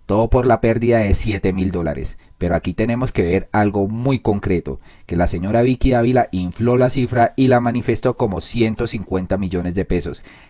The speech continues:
que esta noticia había sido publicada por el mismo medio en su momento en febrero, porque el robo ocurrió el treinta de enero y esta publicación tiene el dieciséis de febrero, ¿no? Y en ese momento no dijo nada. Entonces, ¿qué buscan acá?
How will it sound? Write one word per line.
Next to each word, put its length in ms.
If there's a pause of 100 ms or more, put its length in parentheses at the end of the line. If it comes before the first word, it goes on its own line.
que 220
esta 240
noticia 520
había 300
sido 400
publicada 640
por 160
el 160
mismo 320
medio 420
en 140
su 160
momento 460
en 100
febrero, 480 (260)
porque 220
el 80
robo 240
ocurrió 400
el 220
treinta 300
de 80
enero 360
y 140
esta 200
publicación 680
tiene 380 (160)
el 240
dieciséis 680
de 100
febrero, 460
¿no? 280 (420)
Y 80
en 80
ese 200
momento 520
no 160
dijo 320
nada. 260 (240)
Entonces, 400
¿qué 100
buscan 360
acá? 320